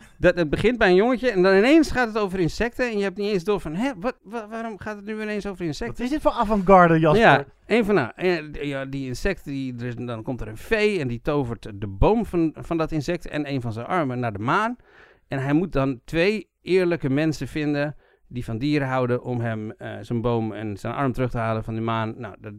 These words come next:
Speaker 1: du-, duurt zijn hele leven. Hij is dan op een gegeven moment bejaard en dan vindt hij de twee kinderen die de hoofdrol spelen in de film. En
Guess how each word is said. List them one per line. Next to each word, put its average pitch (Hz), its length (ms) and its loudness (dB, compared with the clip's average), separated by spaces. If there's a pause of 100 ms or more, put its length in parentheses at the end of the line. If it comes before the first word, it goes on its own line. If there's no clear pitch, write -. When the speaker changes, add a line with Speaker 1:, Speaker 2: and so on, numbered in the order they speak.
(100)
Speaker 1:
du-, 117 220 -8
duurt 117 180 -4
zijn 113 120 -8
hele 110 120 -6
leven. 117 600 -6
Hij 107 260 -10
is 107 80 -8
dan 104 100 -8
op 104 60 -10
een - 60 0
gegeven 110 180 -8
moment 92 60 -14
bejaard 135 400 0
en 123 100 -2
dan 117 120 -2
vindt 110 240 -6
hij 107 80 -10
de 98 100 -10
twee 101 440 -10
kinderen 123 460 -2 (520)
die 107 240 -4
de 104 60 -4
hoofdrol 110 300 -4
spelen 98 240 -8
in 98 80 -8
de 95 60 -10
film. 98 280 -8
En 98 240 -12